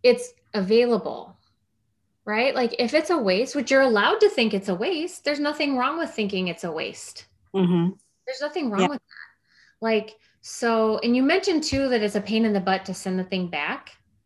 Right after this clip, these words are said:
Speaker 2: Mm-hmm.
Speaker 1: So, like, what would be the options to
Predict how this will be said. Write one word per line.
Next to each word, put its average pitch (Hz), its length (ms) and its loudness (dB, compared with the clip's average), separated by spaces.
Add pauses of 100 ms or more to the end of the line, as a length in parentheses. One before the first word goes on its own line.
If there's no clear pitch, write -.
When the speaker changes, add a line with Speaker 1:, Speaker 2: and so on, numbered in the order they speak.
(120)
Speaker 2:
Mm-hmm. 175 400 4 (1000)
Speaker 1:
So, 240 680 0
like, 226 240 0
what 247 200 0
would 302 140 -6
be 311 120 -2
the 254 180 -2
options 170 840 -8 (580)
to 175 600 -6